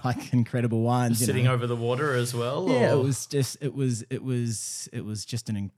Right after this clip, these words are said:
Speaker 1: incredible day, and, you know, we, we tried all these wines, and then I was announced the winner. So, you know, two weeks later, I'm in Champagne. It was the first time I'd left Australasia.
Speaker 2: Yeah, yeah.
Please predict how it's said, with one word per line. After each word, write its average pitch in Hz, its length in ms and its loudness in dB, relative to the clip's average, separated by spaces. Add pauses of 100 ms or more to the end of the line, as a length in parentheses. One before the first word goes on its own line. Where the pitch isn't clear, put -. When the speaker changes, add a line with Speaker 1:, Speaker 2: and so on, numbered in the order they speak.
(280)
Speaker 1:
incredible 98 800 -6
day, 98 400 -4
and, 90 300 -8
you 95 120 -10
know, 90 240 -8
we, 85 180 -12
we 95 120 -12
tried 95 260 -8
all 92 80 -8
these 87 240 -12
wines, 98 340 -8
and 90 260 -10 (200)
then 87 160 -10
I 87 80 -12
was 85 300 -14 (120)
announced 85 320 -12
the 92 60 -10
winner. 98 220 -4
So, 90 320 -6 (100)
you 78 80 -12
know, 90 160 -10 (300)
two 98 160 -6
weeks 80 200 -10
later, 95 240 -2
I'm 92 80 -4
in 92 80 -4
Champagne. 95 540 -4
It - 40 -6
was 95 120 -2
the 104 60 -2
first 127 300 2
time 104 180 -2
I'd 101 120 -2
left 110 340 0 (300)
Australasia. 107 600 -4 (200)
Speaker 2:
Yeah, 127 140 2
yeah. 120 240 2